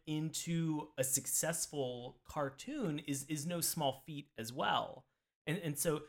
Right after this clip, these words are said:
to be able to kind of pull some of those things in, if you're a new viewer, a kid who hasn't seen the cartoon, if you've only played with the toys, if you've played with both,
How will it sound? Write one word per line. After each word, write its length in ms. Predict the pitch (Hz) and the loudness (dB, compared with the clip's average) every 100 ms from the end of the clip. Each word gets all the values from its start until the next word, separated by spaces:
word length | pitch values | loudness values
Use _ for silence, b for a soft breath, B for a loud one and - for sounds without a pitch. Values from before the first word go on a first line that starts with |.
| - - | -14 -10
to 80 | |
be 80 | 208 | -4
able 140 | 247 240 | -2 -2
to 40 | |
kind 220 | - 220 | 2 2
of 160 | 175 - | 2 6
pull 560 | - 185 185 185 185 - | 8 8 2 -2 -4 0
some 220 | - 160 | 2 2
of 60 | |
those 180 | 147 135 | 4 2
things 300 | - 135 131 | 2 -2 -2
in, 260 | 139 139 139 - | 0 0 -2 -6
if 160 | - | -6
you're 140 | 131 120 | -4 -2
a 80 | |
new 320 | 127 151 165 139 - _ _ _ _ _ _ _ _ _ _ _ _ 135 | 0 4 4 4 -8 _ _ _ _ _ _ _ _ _ _ _ _ 0
viewer, 540 | 147 151 151 147 147 | 4 4 2 0 -2
a 440 | 127 127 117 123 - | -2 -2 -2 -2 -8
kid 200 | - 147 | -6 -4
who 120 | 131 131 | -2 -4
hasn't 400 | 95 131 143 - | 2 2 2 -2
seen 160 | 139 | 0
the 40 | 139 | -2
cartoon, 680 | - 131 - 131 131 131 135 _ _ - | -2 -4 -2 -4 -4 -6 -10 _ _ -14
if 100 | 107 | -8
you've 120 | 127 | 0
only 180 | 143 147 | 2 2
played 240 | 139 139 | 4 2
with 80 | 131 | 2
the 80 | 139 | -4
toys, 560 | - 131 131 127 127 - - - | -2 6 8 8 2 -6 -12 -10
if 100 | 139 | -6
you've 160 | 143 | -6
played 180 | 175 170 | -4 -2
with 200 | 190 - | -4 0
both, 200 | 269 | 0